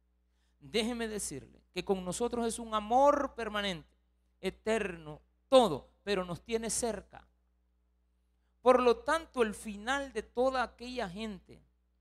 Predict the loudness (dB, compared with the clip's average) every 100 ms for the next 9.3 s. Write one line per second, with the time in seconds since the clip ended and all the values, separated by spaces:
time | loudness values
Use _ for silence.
0 | _ _ _ _ _ _ _ -4 -2 -2
1 | -2 -2 -2 -2 -2 -2 -4 -4 -6 -6
2 | -8 -12 _ _ _ _ _ _ _ -10
3 | -4 -4 2 2 2 -2 -4 -4 -4 -6
4 | -8 -10 -10 -10 -8 -6 -4 -4 -2 0
5 | -2 -4 _ _ _ _ _ _ _ _
6 | _ _ _ _ -6 -4 -4 -8 -10 -8
7 | -8 -8 -10 -8 -10 -8 -10 -12 -14 -12
8 | -10 -10 -10 -12 -8 -6 -4 -6 -8 -12
9 | -14 -14